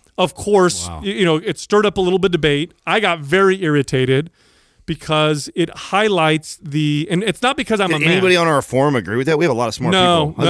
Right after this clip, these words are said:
Speaker 1: no.
Speaker 3: say our forum's way too smart
Speaker 1: There
Speaker 3: for
Speaker 1: was
Speaker 3: that.
Speaker 1: one person that was,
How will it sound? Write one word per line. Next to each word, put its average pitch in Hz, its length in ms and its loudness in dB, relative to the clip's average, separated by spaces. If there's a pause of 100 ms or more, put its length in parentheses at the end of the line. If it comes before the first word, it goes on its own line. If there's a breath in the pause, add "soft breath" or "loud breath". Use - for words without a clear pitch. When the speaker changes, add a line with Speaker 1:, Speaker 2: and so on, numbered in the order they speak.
Speaker 1:
no. - 60 2
Speaker 3:
say 139 100 2
our 131 100 0
forum's 185 380 -2
way 165 120 2
too - 180 -2
smart 135 260 0
Speaker 1:
There 214 80 6
Speaker 3:
for 226 60 6
Speaker 1:
was 214 120 2
Speaker 3:
that. 190 120 -2
Speaker 1:
one 247 160 0
person 240 380 0
that 196 180 0
was, 160 140 2